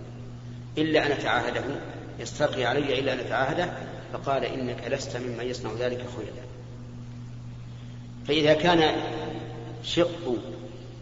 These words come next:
إزار أبي بك-، أبي بكر رضي الله عنه ينزل إلى، إلى أسفل من الكعبين، لازم أن يكون قريبا من الكعبين، لأنه لو كان إلى نصف الساق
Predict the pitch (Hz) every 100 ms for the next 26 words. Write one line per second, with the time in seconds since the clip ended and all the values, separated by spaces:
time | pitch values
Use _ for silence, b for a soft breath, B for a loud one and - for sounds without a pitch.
0 | - - 120 160 160 131 131 127 131 127
1 | - 135 139 123 123 127 113 120 117 123
2 | 175 160 147 113 - 117 120 110 117 120
3 | 123 117 113 110 101 123 160 - - -
4 | - - - - - - - - - -
5 | - 120 123 156 156 135 135 - 135 131
6 | - - - - 175 202 156 139 127 113
7 | 101 - - - - - - - - -
8 | - - - 127 165 165 143 135 117 -
9 | - - - - - - 117 - 127 -
10 | - 131 127 156 147 139 151 - - -
11 | 110